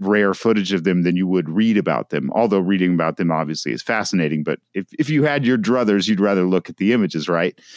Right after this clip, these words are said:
So I, I do think there's a tremendous amount of value in that. It, and it really speaks to, you know, I've, I get asked very often, you know, 'cause I've only been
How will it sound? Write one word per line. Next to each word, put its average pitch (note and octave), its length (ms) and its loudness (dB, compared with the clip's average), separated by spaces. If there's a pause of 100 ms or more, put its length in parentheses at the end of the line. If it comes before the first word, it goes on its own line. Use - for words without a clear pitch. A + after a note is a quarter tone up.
(340)
So C#3 280 0
I, A2+ 200 0
I C3+ 100 0
do E3+ 160 0
think D3 220 0
there's G2+ 220 0
a G2 120 2
tremendous G2+ 460 0
amount F2+ 240 0
of D#2 80 -4
value D#2 360 -2
in D2 80 -4
that. E2+ 280 -2 (500)
It, - 420 -6
and E3+ 120 2
it F3 40 0
really A3 260 0
speaks F#3 360 -2
to, D#3 280 0
you C#3 100 2
know, C#3 120 2
I've, C3+ 240 0
I B2 100 -2
get D#3+ 160 0
asked C#3+ 320 -2
very A2+ 280 2
often, G#2+ 440 0 (240)
you G#2+ 200 -2
know, A2+ 120 2
'cause A#2+ 140 -2
I've F#3 120 0
only D#3+ 160 2
been A#2+ 280 2